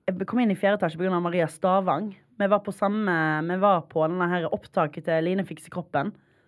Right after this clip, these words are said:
Og da, eh, hadde jeg på meg svømmebriller, og hun hadde på seg svømmebriller, så var vi sånn, «Wow! Svømmebriller begge to? Mm, hvem er du for ei?» Og så ble vi venner, og så, eh, anbefalte hun meg til N R K når de skulle satse på en, eh,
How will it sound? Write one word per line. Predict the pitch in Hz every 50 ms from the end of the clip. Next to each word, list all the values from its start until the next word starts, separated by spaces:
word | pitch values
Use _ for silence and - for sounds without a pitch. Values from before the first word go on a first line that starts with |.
| _ _ _ -
Og | 214 190
da, | 180 214 208 190 180 175 170
eh, | 165 160 165 165 165 165 160 _ _ _ _ _ _ _ _ -
hadde | - 202 - -
jeg | 247 220 170
på | - 190 170
meg | 170 165
svømmebriller, | - - 185 190 202 202 180 165 175 156 156 165 202 220
og | 208 170
hun | 190 233 208
hadde | 185 170 -
på | - 160
seg | 165 165 156
svømmebriller, | - 175 190 196 175 170 160 165
så | 160 185
var | 175 170
vi | 160
sånn, | 180 151 156
«Wow! | 254 415 381 247 175 156 - _ _ _ _ _ _ _ _
Svømmebriller | - - 226 247 247 196 180 170 160 160
begge | 165 170 165 165 -
to? | 196 247 339 320 - - - _ _ - _ _ _ _ _ _
Mm, | - - - - 247 247 226 190 180 - 175 165
hvem | - 190 196
er | 185
du | 180 170
for | - 147 143
ei?» | - 269 - _ _ _ _ _ _ -
Og | 226 214
så | - 262 220
ble | 220 202
vi | 202 196
venner, | 208 214 226 220 202 220 254 - - - - - _ -
og | 233 226
så, | - - - 247 226 220 208 202
eh, | 196 196 196 196 196 202 - 381
anbefalte | 415 302 208 - 190 185 170 196 208
hun | 202 185
meg | 165 165 -
til | 180 165
N | 165 175
R | 165
K | - - 190 175 160 156 156 -
når | - 185 180
de | 180 175
skulle | 202 202 202 170
satse | - 180 180 - - 190 160 160
på | - 165 156 156 147
en, | 135 165 165 156 160 156 156
eh, | 151 151 151